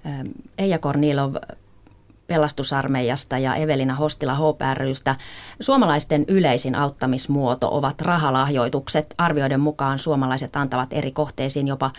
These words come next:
puoli miljardia euroa vuosittain. Myös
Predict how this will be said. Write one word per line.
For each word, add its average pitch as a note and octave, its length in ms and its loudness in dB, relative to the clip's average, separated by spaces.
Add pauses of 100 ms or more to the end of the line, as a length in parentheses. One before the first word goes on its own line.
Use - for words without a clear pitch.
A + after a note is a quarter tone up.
(240)
puoli G#3 260 6
miljardia C3 680 2
euroa B2+ 460 2
vuosittain. C3 840 0 (840)
Myös E3 440 2